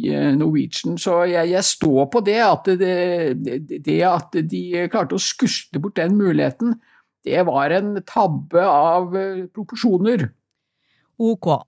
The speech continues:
Speaker 2: men, eh, det er i hvert fall ført til at vi nå har et, eh, veldig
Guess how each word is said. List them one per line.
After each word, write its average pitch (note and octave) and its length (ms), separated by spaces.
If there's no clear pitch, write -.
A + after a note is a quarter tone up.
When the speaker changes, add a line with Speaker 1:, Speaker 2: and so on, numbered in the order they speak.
Speaker 2:
men, C#4 260
eh, C#4 720
det G#3 640
er A#3 220
i - 20
hvert G#3+ 140
fall A3+ 180
ført E3 240
til G#3 200
at F#3 120
vi G#3 80
nå F#3+ 160
har E3 240
et, F3+ 240
eh, F#3 120
veldig D#3 300